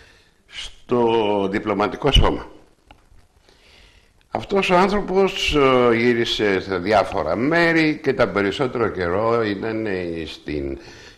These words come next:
ε, Βιέννη και στο Παρίσι. Είχε ένα χόμπι. Να μαζεύει, να συλλέγει κομμάτια από την Άπο Ανατολή. Έτσι.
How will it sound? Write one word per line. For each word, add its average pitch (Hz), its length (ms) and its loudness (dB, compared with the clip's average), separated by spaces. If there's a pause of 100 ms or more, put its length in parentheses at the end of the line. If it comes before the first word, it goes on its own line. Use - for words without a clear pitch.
ε, 85 340 -4
Βιέννη 110 440 2
και 123 100 -4
στο 101 140 -8
Παρίσι. 87 480 -2 (2000)
Είχε 202 260 0
ένα 180 160 2
χόμπι. 113 360 -2 (1300)
Να 120 220 2
μαζεύει, 160 840 0 (520)
να 95 140 -2
συλλέγει 151 840 0 (680)
κομμάτια 139 800 0
από 127 220 -4
την 110 200 -2
Άπο 101 280 0
Ανατολή. 80 500 -6 (1040)
Έτσι. - 240 -14